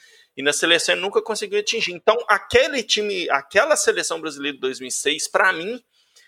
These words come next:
mesmo com alguns resultados que teve, era mais no individual do que um time mesmo, sabe? Então, ali eu já não fui muito empolgado, não. E assim,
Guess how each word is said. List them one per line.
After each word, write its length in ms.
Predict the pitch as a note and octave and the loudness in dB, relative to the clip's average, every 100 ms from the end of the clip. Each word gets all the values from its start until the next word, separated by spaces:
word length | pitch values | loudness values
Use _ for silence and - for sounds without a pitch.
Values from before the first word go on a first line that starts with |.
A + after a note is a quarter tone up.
| _ - | _ 0
mesmo 280 | F3+ C4 - | 2 2 2
com 80 | |
alguns 300 | A#3 F#3 A3+ | 0 2 -4
resultados 580 | A3+ F#3+ - D#3 D#3 - | -2 -4 0 2 2 0
que 80 | - | -10
teve, 420 | - G3+ A3+ D#3+ | -4 0 0 -2
era 220 | - E3 D#3 | 2 4 4
mais 260 | E3 A#3 | 4 2
no 140 | A#3 A3+ | -2 -6
individual 880 | F#3 E3 E3+ D#3 C#3+ C3+ G3 D4 _ _ _ _ _ _ - | -6 -10 -10 -4 2 2 2 -4 _ _ _ _ _ _ -14
do 100 | D3+ | -10
que 220 | - E3+ | 0 0
um 340 | F#3 - F#3+ F#3+ - | 0 -8 -14 -10 -2
time 420 | - G3+ G3+ B2+ | 0 0 -4 -6
mesmo, 420 | A#2 A2+ A2 - | -6 -8 -10 -16
sabe? 320 | - A2 A2 | -8 -8 -8
Então, 380 | - - C#3 D3+ | -8 -4 -4 2
ali 300 | - D#3 F3 | 2 2 2
eu 120 | G#3 | 2
já 140 | G3+ G3+ | 4 0
não 140 | G#3+ | -2
fui 180 | - G3+ | -4 -6
muito 300 | F#3 F3+ F#3 | -6 -10 -12
empolgado, 600 | E3+ F3+ D3 D3+ D#3 D#3 | -6 -4 2 2 2 -2
não. 240 | A2+ A2 _ _ - - - - - _ | -12 -14 _ _ -20 -20 -20 -20 -20 _
E 100 | F#3+ | 2
assim, 500 | G#3 G3+ G#3+ E3 - | 4 4 -2 -4 -8